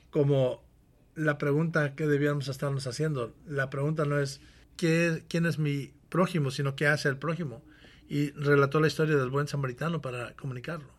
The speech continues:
Cuando vemos a, a alguien y decimos, "M-, merecen mi amor o no", o tienen, eh, están recibiendo lo que les toca, que está el corazón de la jactancia y de la, el regodeo, estamos reconociendo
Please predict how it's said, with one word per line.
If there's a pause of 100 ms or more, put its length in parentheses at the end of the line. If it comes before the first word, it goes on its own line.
(440)
Cuando
vemos
a,
a
alguien
y
decimos, (520)
"M-,
merecen
mi
amor
o
no",
o (500)
tienen,
eh,
están
recibiendo
lo
que
les
toca,
que
está
el
corazón
de
la
jactancia
y
de
la, (880)
el
regodeo,
estamos
reconociendo